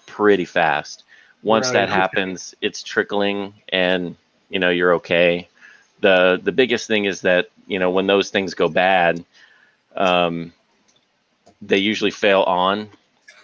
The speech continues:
Speaker 2: Oh, okay.
Speaker 1: So, yeah, w-, but that's, that's what the, the, uh, the thermal fuse is for on your bed heater. So, Firefly made me. Yes, Firefly. That, that Firefly should still be going.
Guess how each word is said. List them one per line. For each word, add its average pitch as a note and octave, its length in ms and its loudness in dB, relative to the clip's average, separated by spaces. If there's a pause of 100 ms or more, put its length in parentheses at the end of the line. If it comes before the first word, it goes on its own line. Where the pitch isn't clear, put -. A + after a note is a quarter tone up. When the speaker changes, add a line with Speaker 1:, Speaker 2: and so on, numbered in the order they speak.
(280)
Speaker 2:
Oh, C3+ 340 -2
okay. B2 340 -6 (200)
Speaker 1:
So, F2+ 640 -2 (400)
yeah, E2 260 0
w-, C3+ 260 2
but A#2 240 2
that's, - 360 0
that's G#2+ 280 0
what G#2+ 160 0
the, F2+ 400 -2
the, F2+ 240 -4
uh, F2 300 0
the D#2+ 140 -18
thermal G2 280 -2
fuse F2+ 320 -4
is E2+ 100 -8
for E2+ 300 -2
on D#2+ 140 -6
your D2+ 100 -10
bed D#2 180 -2
heater. E2 260 -8
So, - 240 -8 (2000)
Firefly F#2+ 600 2
made F2+ 220 0
me. G2+ 120 -4
Yes, C3 320 2
Firefly. G#2+ 560 0
That, A2 340 -2
that - 260 -6
Firefly F3 580 0
should B2 200 -8
still G2+ 260 0
be F2 120 -4
going. F2 480 -6